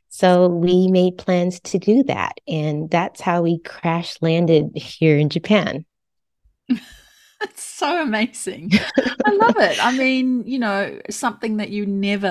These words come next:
Speaker 2: imagined, even with your husband having that interest in Japan. It's
Speaker 1: Mm.
Speaker 2: like it was a, such a gift, right? That you could come here, but knowing and trusting your gut with that hesitation, you just can't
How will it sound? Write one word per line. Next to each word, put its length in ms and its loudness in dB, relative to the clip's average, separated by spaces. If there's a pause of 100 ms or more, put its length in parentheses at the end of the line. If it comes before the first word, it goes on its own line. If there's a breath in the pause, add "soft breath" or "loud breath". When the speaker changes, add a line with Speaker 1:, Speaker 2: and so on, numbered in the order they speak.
Speaker 2:
imagined, 600 -10
even 400 -2
with 180 -10
your 80 -8
husband 400 -8
having 340 -10
that 280 -12
interest 480 -10
in 140 -8
Japan. 560 -10 (640 soft breath)
It's 200 2
Speaker 1:
Mm. 60 0 (100)
Speaker 2:
like 160 -8
it 80 -10
was 160 -6
a, 200 -6
such 320 -12
a 40 -6
gift, 800 -8 (720)
right? 400 -6
That 140 -4
you 180 -6
could 240 -8
come 260 -4
here, 220 -2
but 340 -6
knowing 920 -2 (440 soft breath)
and 180 0
trusting 540 -4
your 140 -2
gut 340 -8
with 160 -12
that 400 -8
hesitation, 880 -8
you 80 -12
just 340 -10
can't 680 -2